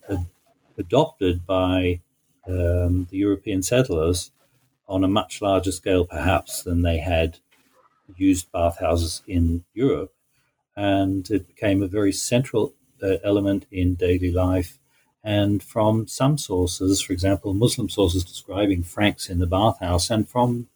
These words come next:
Frankish sources as well, we find that they are, um, making use of bathhouses and staying there overnight even, and sometimes having their meals in bathhouses.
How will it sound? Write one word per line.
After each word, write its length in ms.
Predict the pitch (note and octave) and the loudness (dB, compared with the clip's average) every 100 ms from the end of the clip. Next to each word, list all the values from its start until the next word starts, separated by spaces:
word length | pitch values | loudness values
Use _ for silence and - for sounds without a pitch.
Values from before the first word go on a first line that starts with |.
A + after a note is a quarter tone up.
| _ _ | _ _
Frankish 400 | - G#2+ G2+ G#2 | -4 -2 -2 -2
sources 420 | - G#2 - G2+ F2+ | 0 0 0 -2 -2
as 100 | F#2+ | -2
well, 340 | C3+ A#2+ C3 _ _ _ _ _ _ | 0 0 0 _ _ _ _ _ _
we 180 | C3 A#2 | 4 4
find 440 | - G#2+ G#2+ A2 | 4 -2 0 2
that 180 | G#2+ G#2 | 0 -2
they 180 | A2 G#2+ | -2 0
are, 380 | G#2 G2+ G#2 F#2+ _ _ _ _ _ G#2 | 2 2 0 -2 _ _ _ _ _ -2
um, 580 | G2+ G2+ G2+ G2+ G#2 - - | 0 2 0 -2 -6 -10 -6
making 360 | G#2 G2+ A2 | -4 -4 -2
use 260 | G#2+ A#2+ - | 2 2 2
of 140 | G2 F#2+ | -4 0
bathhouses 800 | G2 F#2 G#2 G2 F#2 G#2+ F#2 - | 0 0 0 0 0 0 -2 -2
and 160 | G2 | -4
staying 360 | - - F#2+ G2 | -2 -2 0 0
there 160 | F#2+ F#2+ | 0 2
overnight 580 | G2 F#2+ G2 G2+ G#2+ - | 0 0 -2 0 0 2
even, 340 | G2+ F#2+ G2 | 2 4 2
and 120 | F#2 | -2
sometimes 360 | G2 F2 F#2 F2 | 0 -2 -4 -6
having 260 | F#2 - | -6 -8
their 100 | F#2 | -12
meals 420 | F#2+ G#2+ A#2+ A2+ A2 | -8 0 2 2 0
in 100 | F#2+ | -12
bathhouses. 760 | F2 F2 - F2+ F2+ F#2 F#2+ | -14 -14 -12 -12 -12 -14 -20